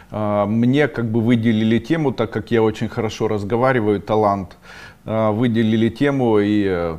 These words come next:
как бы я изучил космоэнергетику, мне очень нравилась философия, я собирался обучаться этому,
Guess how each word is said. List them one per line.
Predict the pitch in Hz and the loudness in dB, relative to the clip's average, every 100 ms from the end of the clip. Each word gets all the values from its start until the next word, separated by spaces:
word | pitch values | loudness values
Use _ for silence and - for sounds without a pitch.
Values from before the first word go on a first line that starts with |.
| 82 - _ - | -12 -20 _ -20
как | - | -10
бы | 104 113 | -4 0
я | 113 117 | 2 2
изучил | 101 107 - 113 107 | 0 -4 -2 -2 -2
космоэнергетику, | 107 - 117 120 131 147 185 123 120 | -8 -4 -2 0 0 0 -2 -2 -2
мне | 110 117 | 0 2
очень | 113 104 - | 0 -2 -4
нравилась | 110 107 101 101 95 | -2 0 0 -2 -6
философия, | - 123 127 180 160 131 107 98 | -4 -4 -2 -6 -6 -2 -2 0
я | 104 | -4
собирался | - 98 104 98 95 104 | -6 -8 -2 -2 -2 -4
обучаться | 95 110 - 151 143 123 | -4 -4 -4 -4 -4 -4
этому, | 110 - 92 90 | -4 -4 -6 -6